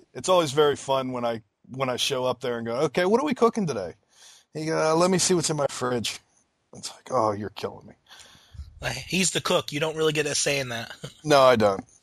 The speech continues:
Speaker 1: I mean, last week, the, uh,
Speaker 2: Gourmet burgers.
Speaker 1: we did the gourmet burgers, and
Speaker 2: Yeah.
Speaker 1: they were really good.
Speaker 2: And that was easy to do, too.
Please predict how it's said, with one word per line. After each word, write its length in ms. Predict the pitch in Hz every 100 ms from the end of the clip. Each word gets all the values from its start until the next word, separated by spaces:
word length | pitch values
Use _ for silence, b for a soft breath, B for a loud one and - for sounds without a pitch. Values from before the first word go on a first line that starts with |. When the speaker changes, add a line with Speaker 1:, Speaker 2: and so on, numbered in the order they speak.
| _ -
Speaker 1:
I 100 | 143
mean, 200 | 151 147
last 380 | 143 165 170 -
week, 200 | 156 131 _ _ _ _ -
the, 260 | 135 127
uh, 240 | 113 107 101 - B B B - -
Speaker 2:
Gourmet 300 | - 143 143
burgers. 480 | 131 143 131 110 -
Speaker 1:
we 60 | 139
did 160 | 139
the 80 | 127
gourmet 380 | 123 131 127 127
burgers, 420 | 123 117 107 107
and 160 | 113 123
Speaker 2:
Yeah. 100 | 120
Speaker 1:
they 80 | 131
were 240 | 120 110 110
really 380 | 113 117 113 104
good. 320 | 98 90 - _ _ _ b b b b b -
Speaker 2:
And 60 |
that 120 | 185 226
was 160 | 139
easy 200 | 175 156
to 80 | 147
do, 180 | 139 180
too. 220 | - 143